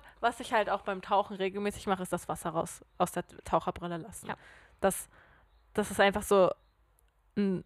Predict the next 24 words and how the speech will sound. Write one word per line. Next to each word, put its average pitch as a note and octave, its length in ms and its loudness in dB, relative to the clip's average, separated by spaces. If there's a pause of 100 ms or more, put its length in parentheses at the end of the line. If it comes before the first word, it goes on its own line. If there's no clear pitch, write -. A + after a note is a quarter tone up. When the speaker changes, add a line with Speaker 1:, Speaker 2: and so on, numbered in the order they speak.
(160)
Speaker 1:
wo G#3+ 160 8
ich - 120 0
das A#3 200 2
auch, - 100 4
ich - 120 -6
find's - 160 -8
einfach C#4+ 180 -6
so - 120 -12
fahrlässig, C#4 600 -2
wenn A#3+ 120 0
Leute, C4 360 2 (320)
dass - 200 -4
Leute B3+ 300 8
ohne C#4 200 8
Tauchschein C4+ 400 0
tauchen - 300 -10
gehen E3+ 140 -6
können, F3+ 220 -2
weil G3+ 140 4 (420)
die A#3+ 60 0
das A#3+ 100 0
einfach A#3+ 240 4
nicht A3 160 -2
wissen. G3 440 -2